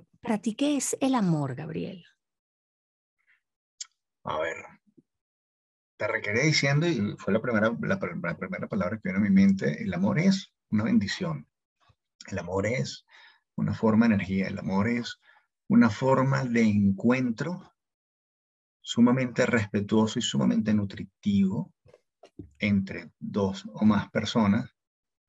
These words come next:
Speaker 2: Pero el amor, y te, te lo voy a explicar desde la función orgánica, ¿no? Yo tenía un artículo hace mucho tiempo que decía, "¿Cuál es la diferencia entre el amor cardíaco y el amor hipofisario?".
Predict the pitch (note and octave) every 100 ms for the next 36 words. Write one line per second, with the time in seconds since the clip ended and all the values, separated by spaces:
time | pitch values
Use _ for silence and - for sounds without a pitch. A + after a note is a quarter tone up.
0 | _ _ _ _ _ - B2+ C3 B2 C3
1 | F3 A#2+ - A#2 B2 A2 B2 D#3 D#3 C#3
2 | B2+ B2 G2+ B2 A#2+ A2 A2+ G#2 A2 G#2+
3 | G#2+ - - - - - - A2 C3 C3+
4 | - C3 A2+ A2 A2+ A2 A#2+ A#2 A2 G#2+
5 | G#2+ A#2 D3+ D#3 A2+ A2 B2+ B2+ G#2 G2+
6 | G2+ G#2 - A#2+ A#2 B2+ A#2+ B2+ G#2 F#2+
7 | F#2+ G2 G#2 G2 - - -